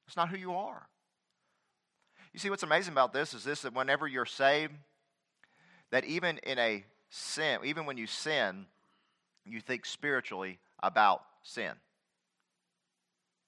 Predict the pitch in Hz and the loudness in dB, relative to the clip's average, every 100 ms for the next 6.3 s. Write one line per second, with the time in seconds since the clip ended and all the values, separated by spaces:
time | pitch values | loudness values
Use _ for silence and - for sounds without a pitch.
0 | _ _ _ _ - 92 95 98 95 76 | _ _ _ _ -12 0 2 2 0 -6
1 | 58 - _ _ _ _ _ _ _ _ | -12 -16 _ _ _ _ _ _ _ _
2 | _ 85 82 85 98 147 - _ _ _ | _ -14 -10 -6 -6 -6 -14 _ _ _
3 | _ _ _ _ 87 90 101 95 92 98 | _ _ _ _ -14 -8 -8 -6 0 2
4 | 139 165 - _ _ _ _ _ _ _ | 0 -4 -20 _ _ _ _ _ _ _
5 | - - 110 - 110 104 95 98 156 - | -20 -8 -6 2 2 2 4 6 4 -2
6 | - 104 135 | -8 -4 -4